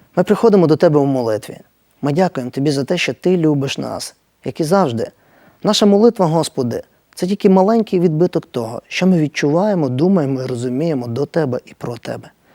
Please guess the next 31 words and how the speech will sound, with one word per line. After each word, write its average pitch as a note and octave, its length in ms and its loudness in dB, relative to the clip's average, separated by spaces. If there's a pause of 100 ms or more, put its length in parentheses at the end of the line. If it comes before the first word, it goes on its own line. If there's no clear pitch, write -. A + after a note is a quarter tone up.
(120)
Але C#3+ 160 -2
сьогодні A#3+ 260 4
ми G3+ 100 4
хочемо G3 300 0
просити D3+ 420 -2
Тебе, A#2+ 320 -8 (500)
навчи C#3+ 300 -2
нас F#3+ 160 -2
слухати, - 540 -10 (360)
слухати - 460 -4
людей, B2+ 440 -6 (400)
слухати F#3 400 0
наших E3 340 0
ближніх. C3 600 -4 (460)
Навчи D#3 240 2
нас, A3 120 6
Господи, G3+ 360 2
не F#3 60 4
просто A3+ 300 0
махати G3 380 2
головою E3+ 600 2
чи D3 140 -2
вдавати, C#3 460 0
що C#3 140 -4
ми C#3 120 0
їх C3 140 -4
чуємо, D3+ 460 0 (280)
але C3+ 180 -4
по-справжньому C#3+ 680 -2
їх A#2+ 160 -6
чути. - 280 -8